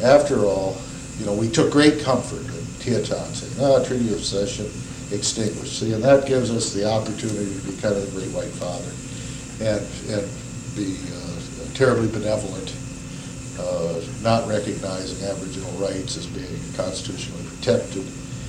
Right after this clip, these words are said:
uh, sort of thing, but something that, you know, by the grace of the, uh, the Almighty noblesse oblige, <laughs> you know, we're gonna give. And, and, uh, I think that that was, in part,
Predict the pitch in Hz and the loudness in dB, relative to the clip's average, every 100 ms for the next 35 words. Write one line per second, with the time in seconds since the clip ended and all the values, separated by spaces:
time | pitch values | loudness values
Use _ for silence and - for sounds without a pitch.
0 | - - - 92 - 104 87 - - 92 | -10 -10 -6 -2 0 2 0 -2 -2 -2
1 | 90 82 - - 98 98 - 87 - - | -4 -8 -8 -2 -2 -2 -6 -8 -8 -10
2 | - - - - - - - - 107 104 | -10 -12 -12 -12 -10 -10 -10 -8 -6 -6
3 | - 95 92 92 92 98 95 - 90 87 | -6 -6 -6 -4 -2 -2 -2 -4 -4 -8
4 | 82 85 87 87 87 - - - - - | -8 -8 -8 -6 -8 -8 -10 -10 -10 -6
5 | 107 104 87 95 95 95 92 87 - 104 | 0 0 2 -2 -4 -4 -6 -6 -4 -2
6 | - - - 120 120 - - - 95 - | 2 2 2 0 0 2 2 2 2 2
7 | 131 110 - 107 127 120 107 127 117 113 | 2 2 -4 -4 0 0 2 4 4 0
8 | - - - - - - - 135 127 123 | -4 -6 -6 -6 -8 -8 4 8 10 8
9 | - - - 139 127 120 117 - 120 117 | 2 -8 -2 4 4 4 0 -2 0 2
10 | 113 - - - - - 123 123 165 170 | 2 -2 -8 -10 -8 4 6 10 10 10
11 | 135 131 151 147 123 120 110 - - - | 8 8 10 10 8 2 4 2 -4 -10
12 | - - - - 143 - - 196 175 120 | -10 -10 -8 2 2 2 8 10 10 8